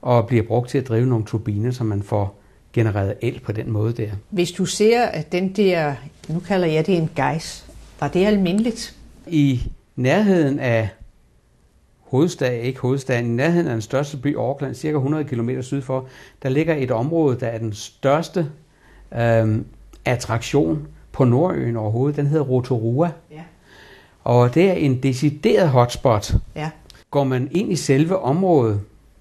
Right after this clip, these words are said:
Speaker 1: det er selvfølgelig vældig meget besøgt af turister, så vil man se gejser i massevis.
Speaker 2: Ja.
Speaker 1: Og, øh, man vil se kogende mudderpøle, man vil se, øh, sedimenter, altså afsætninger af mineraler, der har dannet terrasser,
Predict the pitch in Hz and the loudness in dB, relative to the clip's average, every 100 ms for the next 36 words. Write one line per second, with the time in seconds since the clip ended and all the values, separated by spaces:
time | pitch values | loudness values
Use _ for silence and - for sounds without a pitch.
0 | _ - 143 127 - 143 123 117 147 139 | _ -10 -8 -8 -4 -2 0 -2 0 0
1 | 113 143 117 139 135 123 - 110 117 147 | -2 -4 -6 -6 -6 -8 -4 -2 -2 -2
2 | 143 - - - 156 190 175 - 143 - | -6 -8 -20 -4 2 2 2 0 -2 -2
3 | 135 175 180 160 170 175 180 202 202 127 | -4 -2 -4 -2 0 2 2 2 2 0
4 | 117 - - - _ _ _ _ _ _ | -2 0 -2 -4 _ _ _ _ _ _
5 | _ _ _ - - - - - 127 127 | _ _ _ -20 -20 -20 -20 -8 2 4
6 | 131 135 127 - - 123 143 147 147 127 | 6 4 0 -8 -8 -2 0 -2 -4 -6
7 | - 127 180 170 135 160 180 147 143 120 | -2 0 0 0 0 -2 -4 -2 0 0
8 | 110 107 _ _ _ _ 113 120 139 139 | -2 -8 _ _ _ _ -2 0 2 0
9 | - 127 120 117 113 113 117 - _ _ | 2 4 6 6 4 2 -2 -10 _ _
10 | - - 135 120 113 117 156 180 156 131 | -8 0 2 4 4 4 2 2 0 0
11 | 117 113 120 117 151 175 - 151 127 123 | -2 -4 -4 -2 0 0 0 0 2 0
12 | 117 113 117 110 113 - 139 120 117 113 | 0 -2 0 0 0 0 4 4 4 2
13 | 110 123 147 165 160 - - - - 113 | 0 -2 0 -2 -2 -8 -20 -14 -4 -2
14 | 117 110 113 120 135 - 123 107 107 127 | 0 0 2 2 0 -2 -4 -2 -2 -2